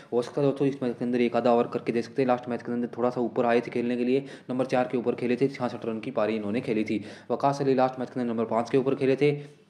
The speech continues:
एक सौ इक्कीस मैच के अंदर पैंतीस सौ नब्बे रन इनके नाम रहे हैं। लास्ट पाँच innings के अंदर दो फिफ्टी इनके भी नाम रही है, अट्ठाईस फिफ्टी लगा चुके हैं, दो century भी इनके नाम रही है एक सौ इक्कीस मैचेस के अंदर।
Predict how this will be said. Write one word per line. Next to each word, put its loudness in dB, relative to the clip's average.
एक 0
सौ 2
इक्कीस 0
मैच -2
के -2
अंदर 2
पैंतीस -2
सौ -4
नब्बे 0
रन 2
इनके -2
नाम 2
रहे 2
हैं। 0
लास्ट 6
पाँच 0
innings -2
के -4
अंदर 0
दो 4
फिफ्टी -2
इनके 2
भी -2
नाम 0
रही 2
है, 4
अट्ठाईस 0
फिफ्टी -2
लगा 6
चुके 0
हैं, 2
दो 4
century -2
भी -4
इनके 2
नाम 0
रही 0
है 4
एक -4
सौ -2
इक्कीस -6
मैचेस -6
के -12
अंदर। 0